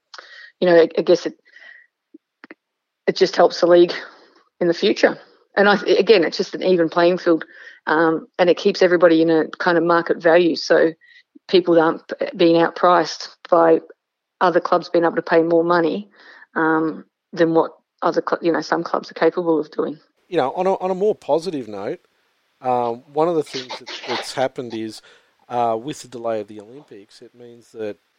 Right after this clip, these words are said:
Speaker 2: Alice Kunitz got a, got a really good shot at the, the three by three.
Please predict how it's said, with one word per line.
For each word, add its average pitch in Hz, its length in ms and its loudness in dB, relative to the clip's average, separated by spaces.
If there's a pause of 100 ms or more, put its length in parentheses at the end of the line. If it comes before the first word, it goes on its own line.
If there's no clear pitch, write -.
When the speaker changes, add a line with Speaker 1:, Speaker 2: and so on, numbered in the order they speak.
Speaker 2:
Alice 139 280 -2
Kunitz 135 440 -8
got 120 180 -2
a, 110 240 -4 (800)
got 135 180 4
a 120 40 4
really 117 320 -8
good 117 180 -10
shot 113 280 -4
at 110 100 -8 (200)
the, 117 480 -4 (160)
the 113 320 -6
three - 280 -12
by 107 160 -4
three. 139 440 -4